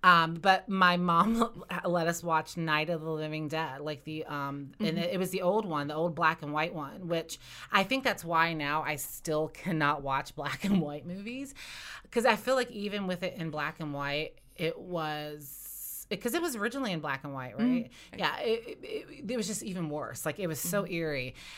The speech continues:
Speaker 1: And, um, those movies were filmed in Pennsylvania.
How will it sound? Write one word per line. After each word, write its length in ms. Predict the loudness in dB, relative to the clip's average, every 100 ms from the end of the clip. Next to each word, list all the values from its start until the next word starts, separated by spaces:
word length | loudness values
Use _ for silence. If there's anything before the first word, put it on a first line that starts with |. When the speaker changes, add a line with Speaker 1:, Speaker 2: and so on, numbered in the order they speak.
| -18 -4
Speaker 1:
And, 540 | 2 2 2 0 -2 -2
um, 380 | -2 -2 -4 -12 -20 -12
those 380 | -6 0 0 2
movies 380 | 0 0 -2 -4
were 60 | -8
filmed 360 | -4 -2 -2
in 80 | -4
Pennsylvania. 800 | -6 -8 -6 -4 -4 -4 -6